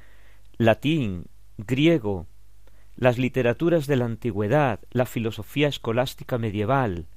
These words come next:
Descartes, los modernos, Bacon, Campanella, Hobbes, sus coetáneos. Trabó conocimiento con las matemáticas y la física contemporánea.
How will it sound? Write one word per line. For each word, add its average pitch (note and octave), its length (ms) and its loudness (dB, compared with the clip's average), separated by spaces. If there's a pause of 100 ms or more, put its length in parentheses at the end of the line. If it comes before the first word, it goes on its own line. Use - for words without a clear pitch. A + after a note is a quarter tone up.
(340)
Descartes, A2 1000 0
los A#2+ 220 -2
modernos, A2+ 680 0
Bacon, B2 560 0
Campanella, A2+ 800 0
Hobbes, C3 520 -2 (460)
sus - 320 -4
coetáneos. C3 880 2 (300)
Trabó C3+ 320 6
conocimiento E3+ 800 0
con D3 160 2
las B2+ 180 2
matemáticas C#3+ 920 -2
y C#3 100 -2
la A2+ 140 2
física D#3+ 520 -2
contemporánea. A#2+ 1080 0